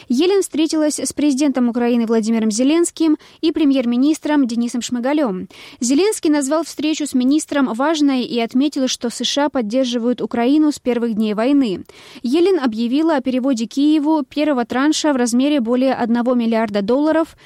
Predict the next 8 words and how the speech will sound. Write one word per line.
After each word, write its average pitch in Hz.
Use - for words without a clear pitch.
из 320
последнего 269
десятимиллиардного 240
пакета 220
помощи 208
С 208
Ш -
А. 262